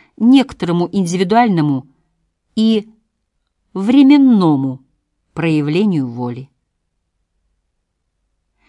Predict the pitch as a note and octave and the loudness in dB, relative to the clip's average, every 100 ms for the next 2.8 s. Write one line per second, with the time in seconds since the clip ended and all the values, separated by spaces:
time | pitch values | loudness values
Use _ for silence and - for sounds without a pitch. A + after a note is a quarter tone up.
0 | _ _ _ _ - C4 - C4+ - C#4 | _ _ _ _ -6 -6 -4 -8 -8 -4
1 | D#4+ D#4 - _ _ A#3 A3 B3 A#3+ - | -4 -4 -10 _ _ -2 0 0 -2 -4
2 | - A#3 D#3 B2+ - - B2 C3+ | -8 -6 -6 -8 -12 -14 -16 -18